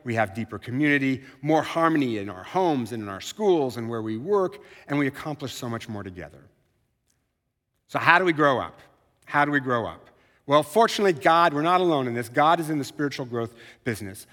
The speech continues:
So a couple of things to help us grow spiritually. First is you gotta let the Bi-, Bible bother you. Paul uses the metaphor of food here.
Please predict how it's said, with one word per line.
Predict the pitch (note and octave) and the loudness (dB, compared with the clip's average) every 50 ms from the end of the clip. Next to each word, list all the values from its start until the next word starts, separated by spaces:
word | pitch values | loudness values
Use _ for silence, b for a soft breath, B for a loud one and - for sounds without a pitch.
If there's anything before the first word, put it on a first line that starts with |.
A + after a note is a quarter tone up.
| b | b
So | b E3+ | b 0
a | D#3+ | 2
couple | - - F#3 G#3 - B3 | 2 2 0 0 0 -2
of | G#3 - | -4 -2
things | - F3+ D#3 D3+ D3 - | 0 0 0 0 -2 -4
to | - - | -8 -4
help | B2+ D3 D#3+ - | -2 -2 -2 -2
us | - C#3+ C3+ | -2 -6 -6
grow | - - C3 B2+ B2 | -6 -4 -4 -4 -4
spiritually. | A#2+ - - B2+ A#2 A2 - - A2+ G#2 B B B B | -6 -8 -8 -8 -8 -8 -8 -10 -12 -12 B B B B
First | B - A3+ B3+ A#3+ - - | B 0 2 2 2 2 2
is | F3 D3+ | 0 0
you | D3 | 2
gotta | C3 E3+ F3 G3+ G#3 | 2 2 2 4 2
let | F#3+ F3+ - | 2 0 -2
the | D3 | -2
Bi-, | A#2+ D3 C#3 C#3+ E3+ | -2 0 0 0 0
Bible | - C3+ C#3+ C#3 D3 C#3+ C#3+ C#3 | 0 0 2 2 2 2 -2 -4
bother | B2 A2 - B2+ A2 G#2+ G2+ G2 | -6 -6 -4 -4 -4 -4 -6 -10
you. | F2 E2 E2+ E2 D2+ - _ _ _ _ _ _ _ _ _ _ _ _ _ _ _ _ _ _ _ _ _ b b b b b | -12 -14 -16 -20 -20 -20 _ _ _ _ _ _ _ _ _ _ _ _ _ _ _ _ _ _ _ _ _ b b b b b
Paul | - - G#3+ A3 A#3 | 2 4 6 6 6
uses | A#3 A#3 A3 G3 F#3+ F3 | 4 2 0 -2 -2 -2
the | E3+ | 0
metaphor | F3 E3+ E3+ D#3+ E3 - D3 | 2 2 2 2 0 -4 -6
of | B2+ - | -6 -6
food | - - - D#3 D3+ D3 C#3 C3 G#2 | -6 -2 0 2 2 2 2 0 -4
here. | F2 A2+ G2 F#2 F2+ F2+ | -8 -12 -12 -14 -14 -18